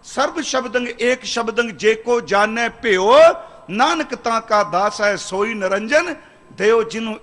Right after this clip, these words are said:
ਇਹਦੀ ਸ਼ਮਦ ਪੈ ਜੀ, ਬਾਬਾ ਜੀ ਕਹਿੰਦੇ ਨੇ, "ਮੈਂ ਉਹਦਾ ਸੇਵਕ ਹਾਂ।" ਹੁਣ ਇੱਥੇ ਚੌਥਾ ਸ਼ਬਦ ਦਾ ਅਰਥ ਦਾਸ ਨੇ ਕੀਤਾ ਧਰਮ। ਇਸ ਤੋਂ ਅੱਗੇ ਚੱਲੋ, ਗੁਰੂ ਗ੍ਰੰਥ ਸਾਹਿਬ ਵਿੱਚ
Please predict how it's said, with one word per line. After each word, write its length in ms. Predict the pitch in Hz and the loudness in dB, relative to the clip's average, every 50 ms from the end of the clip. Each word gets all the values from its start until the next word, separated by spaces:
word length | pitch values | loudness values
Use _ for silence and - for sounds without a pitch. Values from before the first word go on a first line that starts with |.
| - | -2
ਇਹਦੀ 340 | 226 254 277 247 233 254 220 | 0 0 0 0 -2 -6 -6
ਸ਼ਮਦ 420 | 156 - - - 220 240 254 226 | -6 -8 -6 -4 -4 -4 -4 -4
ਪੈ 220 | 220 - 202 202 202 | -4 0 0 0 0
ਜੀ, 140 | 185 208 202 | 0 -4 -6
ਬਾਬਾ 420 | 170 165 185 196 185 175 202 214 | -4 -2 -2 -2 0 0 0 0
ਜੀ 120 | 196 202 | 0 -4
ਕਹਿੰਦੇ 240 | 196 196 208 202 214 | -8 -8 -8 -8 -6
ਨੇ, 60 | 208 | -6
"ਮੈਂ 160 | 202 185 180 175 | -6 -4 -2 -2
ਉਹਦਾ 280 | 180 180 160 165 156 | -2 -2 -2 -4 -4
ਸੇਵਕ 440 | 143 - - 151 147 143 147 143 - | -4 -6 -8 -8 -8 -8 -8 -10 -10
ਹਾਂ।" 200 | - - - - - _ _ _ _ _ _ _ _ _ _ _ _ _ _ _ _ _ - | -14 -20 -20 -20 -20 _ _ _ _ _ _ _ _ _ _ _ _ _ _ _ _ _ -10
ਹੁਣ 140 | 190 220 226 - | -10 -10 -6 -4
ਇੱਥੇ 300 | 214 220 233 226 - 220 | -4 -4 -4 -4 -4 -6
ਚੌਥਾ 460 | 202 - - 233 240 240 - 233 226 | -6 -6 -6 -6 -6 -6 -6 -6 -6
ਸ਼ਬਦ 400 | 208 170 - 185 180 185 202 190 | -6 -6 -6 -6 -6 -6 -6 -4
ਦਾ 220 | 170 190 190 190 - 190 | -2 -2 -2 -2 -4 -6
ਅਰਥ 180 | 208 214 208 190 | -8 -8 -10 -14
ਦਾਸ 360 | 175 151 165 175 180 175 - | -8 -4 -4 -4 -4 -6 -8
ਨੇ 120 | 190 190 185 | -12 -14 -16
ਕੀਤਾ 400 | - - 180 160 - - 185 165 | -14 -16 -16 -12 -8 -8 -8 -8
ਧਰਮ। 420 | - - 202 170 131 120 101 87 - _ _ _ _ _ _ _ _ _ _ _ _ _ _ _ _ _ _ _ _ _ _ _ _ _ _ _ _ _ _ _ _ - | -6 -6 -6 -6 -6 -8 -12 -18 -20 _ _ _ _ _ _ _ _ _ _ _ _ _ _ _ _ _ _ _ _ _ _ _ _ _ _ _ _ _ _ _ _ -4
ਇਸ 140 | 208 214 208 | -4 -4 -2
ਤੋਂ 220 | - - 196 180 | -4 -4 -4 -4
ਅੱਗੇ 200 | 160 135 170 165 | -4 -4 -6 -8
ਚੱਲੋ, 360 | - - 160 143 131 139 131 - _ _ _ _ _ _ _ _ _ _ _ _ _ _ _ _ - | -8 -8 -8 -10 -10 -12 -18 -20 _ _ _ _ _ _ _ _ _ _ _ _ _ _ _ _ -20
ਗੁਰੂ 360 | 127 - 190 240 285 294 294 | -6 -4 -2 0 0 -2 -2
ਗ੍ਰੰਥ 280 | 214 202 220 240 247 226 | -2 -2 -2 -2 -2 -4
ਸਾਹਿਬ 260 | - - 185 180 175 | -4 -2 -2 0 -2
ਵਿੱਚ 280 | 156 147 - - 127 | -2 -8 -12 -14 -20